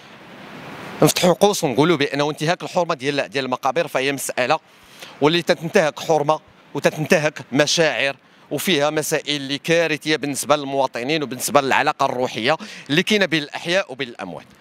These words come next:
وهذه المسائل كلها واللي تنتمنوا وإن شاء الله من طرف المسؤولين أكيد نيابة عامة، من طرف السيد العامل بمدينة الصويرة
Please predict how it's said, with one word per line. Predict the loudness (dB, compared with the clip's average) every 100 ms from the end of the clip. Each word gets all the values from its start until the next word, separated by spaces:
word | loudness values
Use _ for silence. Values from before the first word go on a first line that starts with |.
| -20 -20 -8 4
وهذه | 4 4
المسائل | 2 2 2 0
كلها | 0 0 2
واللي | 2 0
تنتمنوا | -4 -2 0 2 2 2
وإن | 2 2 0
شاء | 0 0
الله | 2 0 0 -2
من | 0
طرف | 2 0
المسؤولين | -2 -6 -2 0 0
أكيد | -2 -4 -4
نيابة | 0 0 0
عامة، | -2 -2 -2 -2 -4 -12
من | -4
طرف | -2 -2 -2
السيد | -4 -4 -4 -4 -2 -2 -2 -6 -18 -2
العامل | 2 2 -2
بمدينة | -4 -2 -4
الصويرة | -4 -2 0 2 0